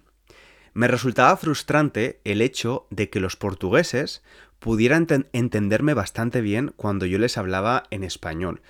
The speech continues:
pero yo no era capaz de comprender el portugués. Intenté ver la tele en portugués varias veces, pero no pillaba casi nada de lo que decían.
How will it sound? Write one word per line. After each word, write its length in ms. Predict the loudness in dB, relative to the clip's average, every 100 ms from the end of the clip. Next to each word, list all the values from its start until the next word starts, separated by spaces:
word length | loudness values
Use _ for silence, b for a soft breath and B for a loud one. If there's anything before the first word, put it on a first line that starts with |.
| b b b 2
pero 200 | 8 8
yo 400 | 8 4 2 -2
no 160 | 0 2
era 160 | 2
capaz 320 | 2 0 -2 -2
de 100 | -4
comprender 460 | -4 -4 -6 -6
el 100 | -8
portugués. 600 | -10 -10 -2 -2 -2 -10 -18 _ _ _ _ _
Intenté 460 | -4 -2 0 0 2
ver 160 | 2 2
la 140 | 0
tele 180 | 0 0
en 80 | 0
portugués 640 | -4 -2 2 2 0 b b b b
varias 380 | 0 2 2 0
veces, 500 | -6 -8 -12 -12 b b b _
pero 200 | -4 -2
no 280 | 0 0 2
pillaba 520 | 0 0 0 -2 -6 -8
casi 240 | -8 -6
nada 440 | -6 -4 -6 -8 _ -10
de 160 | -6
lo 120 | -6 -6
que 80 |
decían. 420 | -10 -10 -12 -12